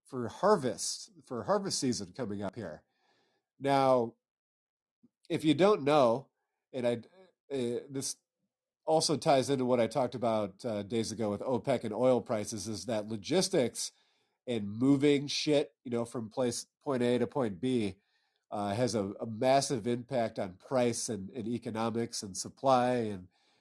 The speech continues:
and what you're seeing, uh, even at the level of, uh, you know, how much it's costing you to fill up your refrigerator these days or fill up your tank. Uh, anything that interrupts that chain,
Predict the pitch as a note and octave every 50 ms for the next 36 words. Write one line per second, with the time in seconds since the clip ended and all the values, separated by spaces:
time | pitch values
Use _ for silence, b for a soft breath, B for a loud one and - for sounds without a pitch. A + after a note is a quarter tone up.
0 | _ _ A#2 A2+ G#2+ G#2+ A2 A#2 A2 A2 G2+ G2 - - - D3 C#3 B2+ A#2+ A2+
1 | G2+ G#2 G#2+ G2+ G2 F#2+ F#2+ G#2 G#2+ C3+ A#2+ A2 A#2 A2+ - A2+ G2+ E2+ A2+ A#2
2 | G#2 G#2+ G#2+ G#2 G2+ G2 F2 E2+ G#2+ G2+ F#2+ F#2 F#2 F#2 F2+ - _ _ _ _
3 | _ _ - A#2 G2+ G2 F2+ F2 D#2+ - _ _ _ _ _ _ - B2+ B2 B2
4 | A#2 A2 B2 A2 - - - C3 A2+ G#2+ - - B2 A2 A2+ F#2+ F#2+ - - B2+
5 | A2+ G#2+ G#2 A2+ G#2 G2 G2 F#2+ - D3 C#3+ A#2 A2+ A2+ G#2 G2 G2 G2 F2+ G2
6 | F2 - - A2 G2+ G2+ F#2 G2 F#2 - - A#2+ A2 G2+ - F#2+ F#2 - - C#3+
7 | C3+ G#2+ F2 _ - - b b b b b b b b b b b - A#2 A2+
8 | G#2+ G#2 G2+ G#2+ - _ - E3+ F3 G3+ A3 G#3 F#3 - F3+ F3 F3 E3 D3 B2+
9 | A#2+ A#2+ - D#3+ D#3+ D3+ C3+ C#3 D3+ D#3+ D3+ - - - B2+ C3 A2+ G#2 - -
10 | - - E3+ E3 D#3+ C#3 A#2+ G#2+ G2 F#2+ G2+